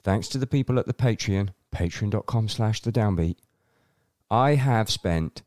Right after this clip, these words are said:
so much goddamn money. I nearly didn't say goddamn there, and I was like,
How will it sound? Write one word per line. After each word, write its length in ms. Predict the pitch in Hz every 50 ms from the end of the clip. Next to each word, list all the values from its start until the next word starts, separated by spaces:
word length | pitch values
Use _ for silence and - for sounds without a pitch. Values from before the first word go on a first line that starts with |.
| _
so 680 | - - - - - - - 156 170 190 208 220 240 226
much 580 | 208 202 196 196 190 - - - - - - - _ _ _ _ _ _ _ _ _ _ _ _ _ -
goddamn 1000 | - 160 156 170 175 165 - _ _ - 156 135 139 139 135 139 135 131 131 131
money. 400 | 135 131 127 101 90 82 92 87
I 60 | 78 107
nearly 260 | 127 135 151 151 135
didn't 260 | 107 104 98 87 -
say 160 | - 87 82
goddamn 440 | 82 - 80 78 - 90 85 78 78
there, 160 | 71 65 65
and 120 | 67 65 76
I 40 |
was 120 | 78 71 -
like, 220 | - - - -